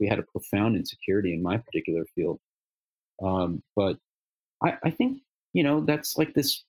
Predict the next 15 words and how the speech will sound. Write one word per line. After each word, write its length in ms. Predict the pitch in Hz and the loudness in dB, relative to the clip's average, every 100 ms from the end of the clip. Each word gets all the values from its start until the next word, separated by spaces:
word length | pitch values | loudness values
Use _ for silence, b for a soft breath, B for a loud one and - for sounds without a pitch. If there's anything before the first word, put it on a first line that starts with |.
| _ _ 151 | _ _ 0
thing 200 | 196 165 | 2 2
we're 120 | 113 | 2
still 200 | - 160 | 2 2
a 200 | 147 139 | 4 2
little 200 | 151 135 | 2 2
uncomfortable 680 | 110 - 240 - 104 95 87 | 0 -2 -6 -2 0 2 2
with, 280 | 92 87 | 0 0
and, 220 | 90 95 - | -2 -4 -2
and 120 | 110 | 0
there's 140 | 107 | 0
still 160 | - 160 | 0 2
a 80 | 156 | 2
little 180 | 123 - | 0 -4
tribal 460 | - 110 127 127 | -2 0 2 2
residue 720 | 92 98 98 117 135 147 165 | 2 0 0 2 2 2 -2